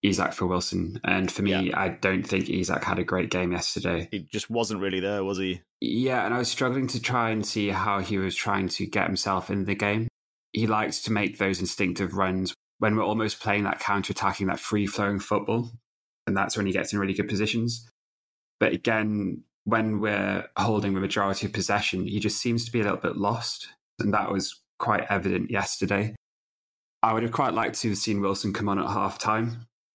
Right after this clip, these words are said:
Speaker 1: and bully that defence a little bit.
Speaker 2: Yeah, they were there to be got at, weren't they?
Speaker 1: Liverpool at the minute are, I mean, everyone's saying we're going through this transition phase, but actually they're still a very, very good side, and their weakest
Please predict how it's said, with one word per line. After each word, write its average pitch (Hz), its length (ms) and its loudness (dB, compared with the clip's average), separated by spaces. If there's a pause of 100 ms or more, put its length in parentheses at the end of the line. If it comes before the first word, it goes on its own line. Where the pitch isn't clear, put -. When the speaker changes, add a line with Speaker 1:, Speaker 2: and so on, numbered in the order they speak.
(140)
Speaker 1:
and 101 560 0 (160)
bully 107 320 4
that 104 240 0
defence 104 640 -2
a 113 60 2
little 113 240 2
bit. - 260 -2 (360)
Speaker 2:
Yeah, 87 180 0
they 95 100 0
were 104 80 0
there 107 160 0
to - 120 -4
be 101 100 -2
got 90 180 -2
at, 87 160 -2
weren't 87 200 -2
they? 87 180 -4 (340)
Speaker 1:
Liverpool 120 380 2
at 107 80 0
the 107 80 0
minute 101 320 -2 (100)
are, 98 460 0 (380)
I 113 40 2
mean, 101 140 0
everyone's 101 300 0
saying 98 180 0
we're 92 80 -2
going 95 240 0
through 95 140 -4
this 90 240 -2
transition 92 720 -2 (300)
phase, 90 320 0
but 98 200 0
actually 101 340 0
they're 95 200 0
still 95 260 0
a 92 80 0
very, 95 440 0
very 95 300 0
good 98 220 -2
side, 104 480 0
and 98 180 0
their 101 240 2
weakest 101 640 -2